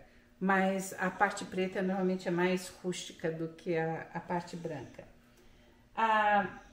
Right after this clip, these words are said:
a outra coisa que eu notei nessa, nessa fleece é que, hum,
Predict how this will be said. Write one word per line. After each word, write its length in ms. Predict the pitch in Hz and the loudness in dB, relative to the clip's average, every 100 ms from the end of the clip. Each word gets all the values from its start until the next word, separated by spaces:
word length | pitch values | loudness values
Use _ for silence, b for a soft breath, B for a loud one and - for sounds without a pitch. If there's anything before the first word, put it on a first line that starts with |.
| - | -6
a 120 | - 220 | 2 8
outra 320 | 277 - 381 | 8 8 4
coisa 320 | 254 226 226 | 4 4 2
que 120 | 220 | -2
eu 60 | 208 | -4
notei 320 | 208 208 190 | -4 -2 0
nessa, 880 | 190 180 180 - 165 165 156 147 - | 4 4 4 0 2 2 0 -4 -4
nessa 420 | 180 175 175 - 151 | 2 2 2 -2 -8
fleece 600 | - 277 330 208 - - b b b _ - | -6 -2 -2 -4 -12 -20 b b b _ 4
é 180 | 208 | 6
que, 480 | 208 - 233 226 220 | 6 -2 -6 -2 0
hum, 360 | 214 202 202 | 0 0 -2